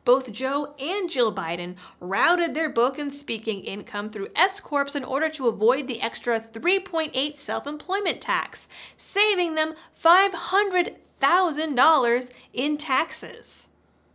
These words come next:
An accountant speaking to the Journal flat out said, "The only reason you file as an S corp is to avoid that tax."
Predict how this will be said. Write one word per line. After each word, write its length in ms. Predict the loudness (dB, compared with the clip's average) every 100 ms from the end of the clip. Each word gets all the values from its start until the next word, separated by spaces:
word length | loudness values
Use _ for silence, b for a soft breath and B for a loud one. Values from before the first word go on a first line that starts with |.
| _ _ B B B
An 80 | -2
accountant 500 | 0 2 2 2 -6
speaking 460 | -4 -4 -2 -2
to 100 | -2
the 100 | -4
Journal 400 | -2 -2 0 0
flat 480 | -4 -8 2 4 4
out 240 | 2 -2 -2
said, 380 | -8 -8 -8 -8 B B
"The 240 | -6 -6 -2
only 380 | 0 2 0 -2
reason 480 | 0 -2 -2 -4 -4
you 240 | 0 0
file 420 | 0 -2 -2 -2 -6
as 220 | -6 -6
an 120 | -6
S 220 | -6 -8
corp 320 | -6 -6 -4
is 140 | -2 -4
to 120 | -2
avoid 420 | -2 0 0 2
that 240 | 2 0 -2
tax." 440 | -4 -2 -4 -10